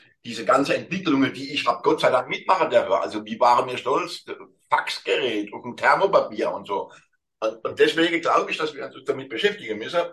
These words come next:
So, was ich eigentlich sagen will, ist, was sie sich jetzt ausgedacht haben, ist, die haben jetzt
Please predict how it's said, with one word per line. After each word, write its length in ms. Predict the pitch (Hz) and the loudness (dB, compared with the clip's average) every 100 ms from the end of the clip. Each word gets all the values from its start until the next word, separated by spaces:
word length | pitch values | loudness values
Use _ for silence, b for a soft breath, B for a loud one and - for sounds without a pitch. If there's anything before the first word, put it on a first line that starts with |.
| - | -2
So, 280 | - - - | 6 6 6
was 160 | 131 139 | 2 2
ich 60 | |
eigentlich 240 | 156 - - | 2 2 2
sagen 300 | 143 117 110 | 2 0 -8
will, 160 | 147 | -8
ist, 340 | - - - _ _ b b b - | -6 -6 -6 _ _ b b b 0
was 180 | 180 | 2
sie 60 | 156 | 2
sich 220 | - 127 | -6 -4
jetzt 220 | - - | -2 0
ausgedacht 520 | - - - 143 123 - | 2 2 2 0 0 2
haben, 240 | 110 151 151 | 2 4 4
ist, 400 | 143 - - _ _ _ _ _ _ _ | 4 2 -4 _ _ _ _ _ _ _
die 100 | - | 2
haben 240 | 147 185 | 2 2
jetzt 500 | 185 185 - - - | 0 -2 -4 -12 -14